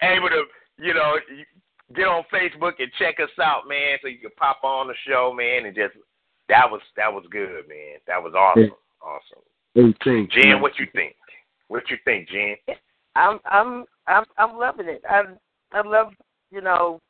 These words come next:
Speaker 3: to hear For Real the Poet get on the mic. You know, I don't go to a lot of
Speaker 1: Mm-hmm.
Speaker 3: shows, but when I do, I, I hear him, and I just be like, "It's off." Like, because he comes with that, that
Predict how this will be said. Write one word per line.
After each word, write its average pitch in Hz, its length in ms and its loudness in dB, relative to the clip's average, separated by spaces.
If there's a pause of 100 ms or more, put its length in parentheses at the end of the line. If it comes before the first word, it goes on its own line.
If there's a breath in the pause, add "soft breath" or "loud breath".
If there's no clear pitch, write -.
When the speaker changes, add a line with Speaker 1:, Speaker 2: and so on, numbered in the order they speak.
(120)
Speaker 3:
to 185 80 -12
hear 180 380 -2 (540)
For 180 100 -4
Real 175 200 2
the 170 60 -8
Poet 165 380 0 (120)
get 170 100 -8
on 156 140 -2
the 143 60 -12
mic. 143 240 -6 (340)
You 175 120 -4
know, 151 280 2 (320 loud breath)
I 180 60 6
don't 208 160 4
go 214 120 0
to 214 120 -10
a 196 40 -4
lot 190 200 2
of 175 60 -14
Speaker 1:
Mm-hmm. 214 100 -8
Speaker 3:
shows, 202 320 0
but 175 100 -10
when 170 140 -10
I 170 200 -4
do, 202 260 -6
I, 160 220 0 (100)
I 160 160 0
hear 180 160 0
him, 190 360 2
and 165 80 -6
I 170 120 -2
just 151 200 -16
be 147 120 -12
like, 139 200 -2
"It's 110 140 -14 (100)
off." 139 340 4 (580)
Like, - 100 -20 (120)
because 143 280 -20 (240)
he 160 260 -14 (120)
comes 170 260 -2
with 160 160 -14
that, 151 240 4 (880)
that 151 140 -6